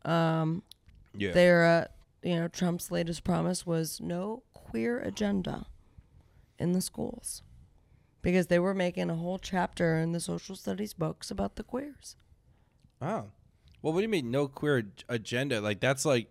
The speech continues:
Speaker 2: even when I was in high school, there was, uh,
Speaker 1: Queer
Speaker 2: what was
Speaker 1: agenda.
Speaker 2: it called? No, there was, it was a club. It was like the
Speaker 1: Wrestling.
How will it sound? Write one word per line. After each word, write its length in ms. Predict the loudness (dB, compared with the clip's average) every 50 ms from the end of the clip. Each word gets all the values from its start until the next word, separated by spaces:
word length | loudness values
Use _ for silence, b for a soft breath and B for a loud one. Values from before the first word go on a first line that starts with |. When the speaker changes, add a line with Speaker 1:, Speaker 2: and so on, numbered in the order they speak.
| _ _ 4
Speaker 2:
even 260 | 6 6 6 6 6
when 120 | 6 6
I 140 | 8 8 8
was 160 | 8 8 6 6
in 80 | 4 2
high 160 | 0 0 0
school, 400 | -2 0 2 4 4 6 4 4
there 140 | 2 0 0
was, 200 | 0 -2 -2 0
uh, 320 | 0 2 2 2 0 -2 B B B B
Speaker 1:
Queer 240 | -4 0 2 4 6
Speaker 2:
what 100 | 6 6
was 80 | 4 4
Speaker 1:
agenda. 180 | 2 2 0
Speaker 2:
it 40 | -2
called? 340 | -2 0 0 0 -2 -4 -6 -10 -16 -20 -20 _ _ -20 -20 -18 -8 -2
No, 160 | 0 2 2
there 100 | 4 2
was, 120 | 0 -2 -2
it 80 | -4
was 100 | -4 -2
a 80 | -4 -4
club. 340 | -4 2 4 4 4 4 2
It 60 | 0
was 140 | -2 0 4
like 80 | 8
the 60 | 10 10
Speaker 1:
Wrestling. 480 | 10 8 6 4 2 2 0 -4 -10